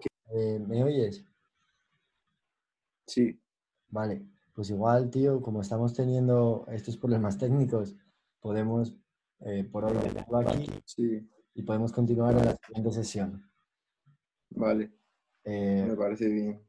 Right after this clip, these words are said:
Speaker 2: Y ahora, fuera de cámara, te propongo una cosa.
Speaker 1: Vale.
Speaker 2: Pero eso, muchas
Speaker 1: Eso, nada.
Speaker 2: gracias por la invitación.
Speaker 1: Ujú.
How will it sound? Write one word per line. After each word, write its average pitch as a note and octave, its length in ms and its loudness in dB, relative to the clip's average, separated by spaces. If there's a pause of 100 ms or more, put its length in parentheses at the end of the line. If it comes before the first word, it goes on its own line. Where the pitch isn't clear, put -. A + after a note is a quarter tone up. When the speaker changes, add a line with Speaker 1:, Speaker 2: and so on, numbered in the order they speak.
(600)
Speaker 2:
Y A2 120 4
ahora, A2+ 300 6
fuera A2+ 260 4
de A2 80 4
cámara, A2+ 540 -2 (320)
te G2 100 -6
propongo G2+ 440 0
una G2 160 -2
cosa. F#2 320 -4 (320)
Speaker 1:
Vale. G#2+ 260 0
Speaker 2:
Pero G2 160 6
eso, G2+ 260 0 (240)
muchas G2+ 220 0
Speaker 1:
Eso, G#2 100 10
nada. G#2 140 8
Speaker 2:
gracias A#2 260 8
por G#2+ 400 8
la G#2+ 120 4
invitación. A2+ 880 2 (180)
Speaker 1:
Ujú. B2+ 280 0